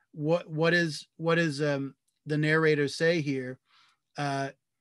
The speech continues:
he says, "It's both unalterable and alterable." It's both unchangeable, but it also has been changed. And so they to-, on,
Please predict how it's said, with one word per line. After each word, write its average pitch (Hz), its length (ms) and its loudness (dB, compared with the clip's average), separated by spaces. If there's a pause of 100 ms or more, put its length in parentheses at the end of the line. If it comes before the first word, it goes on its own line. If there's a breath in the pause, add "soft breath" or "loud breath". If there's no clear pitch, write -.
(120)
he 147 80 -4
says, 160 360 2
"It's 160 200 -2
both 185 480 4 (560)
unalterable 160 880 2
and 156 220 0
alterable." 127 580 -8 (340 soft breath)
It's 156 220 -4
both 170 400 4 (200)
unchangeable, 175 760 0
but 147 140 0
it 151 100 4
also 170 340 2
has 151 140 4
been 147 180 2
changed. 127 560 -6 (880)
And 170 280 2
so 185 180 2
they 170 160 4
to-, 220 340 2
on, 175 200 2